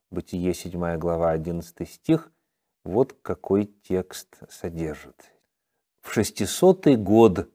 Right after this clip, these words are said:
жизни Ноевой, во второй месяц, в семнадцатый день месяца, в сей день разверзлись все источники великой бездны, и окна небесные отворились».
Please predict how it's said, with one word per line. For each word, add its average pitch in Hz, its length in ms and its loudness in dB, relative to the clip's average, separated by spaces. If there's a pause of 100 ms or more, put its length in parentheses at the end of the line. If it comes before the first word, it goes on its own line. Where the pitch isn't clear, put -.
жизни 90 540 0
Ноевой, 143 640 0 (560)
во 101 120 2
второй 156 380 6
месяц, - 680 -4 (200)
в - 100 -10
семнадцатый 117 960 0
день 82 560 0
месяца, 82 680 -10 (600)
в - 80 -20
сей 175 380 6
день 135 540 4
разверзлись 120 720 4
все 147 460 2
источники 127 640 -2
великой 110 520 2
бездны, 151 680 2 (320)
и 80 80 -6
окна 143 580 4 (240)
небесные 87 840 -2 (200)
отворились». - 840 -6